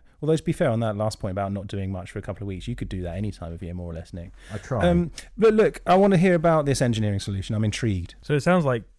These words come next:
Speaker 3: uh, the New Zealanders have already kind of stumbled across it. So
Speaker 1: Okay.
Speaker 3: I was gonna suggest two Christmases a year, <laughs> anti-phase with each other. So you have a Northern Hemisphere Christmas and a winter, and a,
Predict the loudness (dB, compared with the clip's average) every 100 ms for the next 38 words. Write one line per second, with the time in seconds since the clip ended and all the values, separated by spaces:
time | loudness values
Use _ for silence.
0 | -10 -8 -8 -10 -10 -8 -4 -4 -4 -4
1 | -4 -6 -10 -14 -16 -18 -12 -8 -8 -8
2 | -12 -14 -12 -12 -10 -8 -8 -8 -10 -10
3 | -12 -12 -16 -10 -6 -2 0 -2 -4 -6
4 | -10 -10 -10 -10 -16 _ _ _ _ -12
5 | -2 -2 -2 -6 -8 -14 -12 -12 -10 -10
6 | -12 -14 -18 -20 -20 _ _ -4 -2 0
7 | -2 -2 0 0 -2 -10 -12 -14 -14 -14
8 | -16 -16 -10 -8 -6 -4 -4 -6 -6 -8
9 | -8 -10 -10 -10 -14 -14 -14 -12 -10 -8
10 | -10 -12 -10 -8 -6